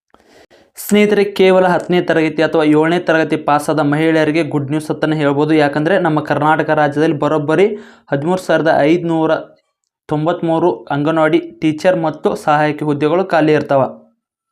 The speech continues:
ಇದರಲ್ಲಿ ಅಂಗನವಾಡಿ ಕಾರ್ಯಕರ್ತರು ಅಥವಾ ಟೀಚರ್ ಹುದ್ದೆಗಳು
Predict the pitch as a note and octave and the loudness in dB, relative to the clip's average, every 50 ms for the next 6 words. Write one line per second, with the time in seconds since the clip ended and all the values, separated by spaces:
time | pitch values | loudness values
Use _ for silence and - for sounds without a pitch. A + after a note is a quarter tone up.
0 | _ _ _ _ _ _ _ _ _ _ _ _ _ _ _ _ _ _ _ _ | _ _ _ _ _ _ _ _ _ _ _ _ _ _ _ _ _ _ _ _
1 | _ _ _ _ _ _ _ _ _ _ - F#3 D#3 G3 G3+ G3+ G3 F#3+ G#3 G3+ | _ _ _ _ _ _ _ _ _ _ -4 0 0 2 2 4 4 4 2 2
2 | - F3 F3 F3+ F#3 G#3 G3+ G3 F#3+ F#3 F#3+ F#3+ - F3 D#3+ E3+ E3+ E3 E3+ D#3+ | 2 0 0 2 2 2 2 4 2 2 0 0 0 0 2 2 2 0 -2 -2
3 | - - E3 D#3+ D#3+ D#3+ D#3+ D#3+ D#3 D#3 - D#3 D3+ D3+ F#3+ F#3 F3 C#3+ E3 D3+ | 0 -2 0 0 0 0 0 0 0 2 0 0 0 2 2 2 2 0 -4 -2
4 | C#3+ D#3+ D3+ D#3+ F3+ F#3 - - - _ _ | 0 2 2 4 2 0 0 -4 -12 _ _